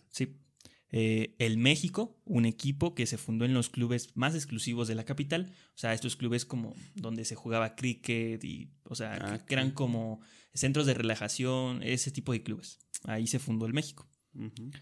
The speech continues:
Speaker 1: Y su aparición en los torneos locales realmente no era tan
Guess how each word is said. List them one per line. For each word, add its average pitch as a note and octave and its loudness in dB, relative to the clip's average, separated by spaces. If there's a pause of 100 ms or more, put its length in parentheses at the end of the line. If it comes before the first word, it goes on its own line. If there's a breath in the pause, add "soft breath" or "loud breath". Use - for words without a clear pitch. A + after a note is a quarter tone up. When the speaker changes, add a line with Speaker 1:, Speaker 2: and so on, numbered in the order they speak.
(240 loud breath)
Speaker 1:
Y C3+ 8
su C3 6
aparición B2+ 2
en D#3 2
los D3 2
torneos C3+ 2
locales D3 2
realmente A#2 0
no A#2+ 4
era A#2 0
tan A2+ -2